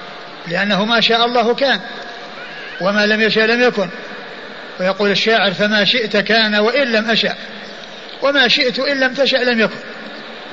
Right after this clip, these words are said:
وما شئت إن لم تشأ لم يكن". فالشيء الذي قدر وكتب لا سبيل إلى رده،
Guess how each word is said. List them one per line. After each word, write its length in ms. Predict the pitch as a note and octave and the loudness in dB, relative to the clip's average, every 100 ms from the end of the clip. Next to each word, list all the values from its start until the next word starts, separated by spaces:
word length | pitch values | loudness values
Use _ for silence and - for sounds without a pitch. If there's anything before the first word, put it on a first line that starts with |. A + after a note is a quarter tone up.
| - - - | -14 -12 -6
وما 200 | E3+ F3+ | 0 2
شئت 320 | A#3 A#3 F#3 A#3+ D4 - - - - - - | 2 2 2 0 -2 -12 -14 -16 -14 -8 0
إن 160 | B3 A3+ | 2 2
لم 120 | A3 | 0
تشأ 260 | A3+ A3 B3+ | 0 2 2
لم 280 | B3+ C4+ | 2 2
يكن". 260 | C#4+ B3 A3 - - - - - - - - - - - - | 2 0 -4 -8 -14 -14 -16 -16 -16 -16 -16 -16 -16 -16 -8
فالشيء 240 | F#3+ G#3 G#3+ | -2 2 4
الذي 280 | G#3+ G3+ G3 | 4 2 2
قدر 400 | A#3+ A#3+ G#3 G3+ | 0 0 2 4
وكتب 480 | F#3+ A#3 B3 C#4 C#4+ - - - - - - | 4 2 2 0 -2 -10 -14 -14 -14 -12 0
لا 200 | A3 A3 | 2 2
سبيل 380 | B3+ A#3+ A#3+ A3 | 2 2 2 2
إلى 280 | G#3 G3 | 2 2
رده، 500 | F#3+ F#3 C#3+ D#3 D3+ | 2 2 0 -2 -4